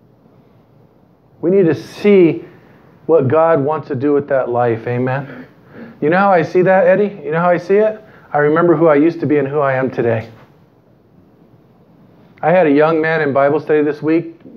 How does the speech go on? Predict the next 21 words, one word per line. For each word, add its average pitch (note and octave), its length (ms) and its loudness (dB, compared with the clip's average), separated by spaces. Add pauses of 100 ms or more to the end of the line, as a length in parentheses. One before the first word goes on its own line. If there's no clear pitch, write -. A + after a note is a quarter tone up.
tell D#3 260 0
me B2 240 -4 (300)
that C3+ 120 -2
I C#3+ 100 2
had D#3 200 0
such D#3 200 -2
a D3 60 0
great D3+ 440 0
testimony C#3 640 -4
because B2+ 320 -2
of B2+ 100 -2
who C#3+ 160 0
I C3+ 140 4
was C3 320 2
and A#2+ 100 -4
what B2 140 -4
God's A#2+ 240 0
done A#2+ 180 -4
in A#2 100 -4
my A2 120 -4
life. G#2+ 320 -6